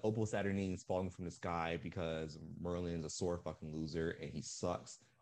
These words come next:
Um, but Captain Britain, in a full magical girl moment, she's giving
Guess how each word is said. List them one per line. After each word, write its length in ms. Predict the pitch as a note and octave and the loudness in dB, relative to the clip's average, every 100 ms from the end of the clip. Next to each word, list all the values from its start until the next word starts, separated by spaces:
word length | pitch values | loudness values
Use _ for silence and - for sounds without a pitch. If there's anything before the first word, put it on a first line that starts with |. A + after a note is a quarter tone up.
| _ _ F#2+ | _ _ -2
Um, 320 | F#2+ F#2 F2+ | 2 2 4
but 220 | F2+ E2 | 2 2
Captain 300 | G2+ G2 G#2 | 0 2 2
Britain, 440 | F#2 F#2 E2+ E2 - | 2 0 0 -4 -2
in 80 | F2+ | -4
a 100 | D2 | -2
full 300 | - A2+ G#2+ | 2 4 4
magical 500 | F2+ F2+ F#2 F2+ F#2 | 4 2 0 0 -2
girl 240 | F2 F2+ | 0 -2
moment, 280 | E2 E2 E2 | -2 -4 -6
she's 120 | - | -4
giving 380 | F#2 E2+ E2 | -2 0 0